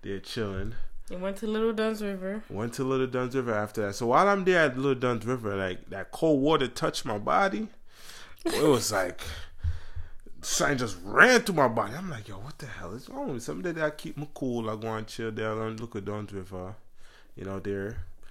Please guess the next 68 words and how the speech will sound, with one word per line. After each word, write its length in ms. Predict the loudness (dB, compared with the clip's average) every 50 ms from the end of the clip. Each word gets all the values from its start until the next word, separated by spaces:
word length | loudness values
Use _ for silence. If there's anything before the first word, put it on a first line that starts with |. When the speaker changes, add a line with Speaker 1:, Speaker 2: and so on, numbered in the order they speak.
| -14 -16 -18 -14 -8
Speaker 1:
So 120 | -4 -2
then 180 | 0 0 2 2
we 100 | 0 2
went 220 | 2 2 0 0 -2
to 40 | -2
go 120 | -2 -2
get 240 | 0 0 -2 -4 -4
some 160 | -4 -4 -4
food, 500 | -4 -4 -2 2 2 2 2 2 0 -4 -10 -12 -16 -14 -10
K 220 | -6 -4 -2 -2
F 100 | -2 -2
C. 400 | -4 -4 -2 0 0 0 0 -2 -6 -10 -14 -14 -12
So 160 | -8 -6 -4
I 40 | -2
went 120 | -2 -2
to 60 | -2 -2
get 160 | -2 -2 -2
some 260 | -4 -6 -4 -6 -6
K 200 | -6 -4 -4 -4
F 100 | -4 -4
C. 420 | -6 -4 -2 -2 -2 -2 -2 -4 -8 -12 -18 -16 -16 -12 -6 -2
Speaker 2:
We 60 | 0
Speaker 1:
So 60 | 4 4
Speaker 2:
got 80 | 4
Speaker 1:
then 80 | 4 2
Speaker 2:
K 160 | 2 0 2 2
F 80 | 0 0
C 120 | -4 -6
before 380 | -6 -6 -8 -6 -6 -6 -4 -4
we 200 | -6 -8 -10 -14 -16 -16 -16 -14
got 260 | -10 -8 -8 -8 -10 -10
to 100 | -12 -12
the 80 | -12 -12
place. 460 | -12 -12 -12 -12 -12 -16 -18 -18 -18 -16 -16 -16 -16 -16 -18 -20 -20 -16 -16 -16 -8 0
Speaker 1:
No, 100 | 6 8 10
yeah, 180 | 12 12 10
sorry, 320 | 10 10 10 10 10 10 10
yes, 200 | 6 6 4 2
we 80 | 2
did 160 | 2 2 2 2
get 160 | 2 0 2
K 120 | 0 0
F 60 | 0 0
C 80 | -2 -6
before 220 | -4 -2 -4 -2
we 60 | 0
got 160 | 0 -2 -2 0
to 80 | -2 -4
the 60 | -2
Speaker 2:
No, 60 | -2
Speaker 1:
place. 120 | -2 -2 -2
Speaker 2:
after 120 | -2 -6
we 100 | -6 -6
left 220 | -4 -6 -6 -4 -2
the 60 | 0
Speaker 1:
We 60 | 0
Speaker 2:
airport. 260 | 2 4 4 4 6 6
Speaker 1:
went, 160 | 6 6 6 6
after 300 | 4 4 4 4 2 2
we 80 | 4 4
left 200 | 2 2 0 -2
the 160 | -8 -4 -2
airport. 540 | -2 -2 -2 -2 -2 -2 -2 -4 -6 -6 -2
What 160 | -2 0 2
did 80 | 2 2
we 140 | 2 2 0
go 160 | 0 0 0
buy? 380 | 0 0 0 0 -2 -4 -6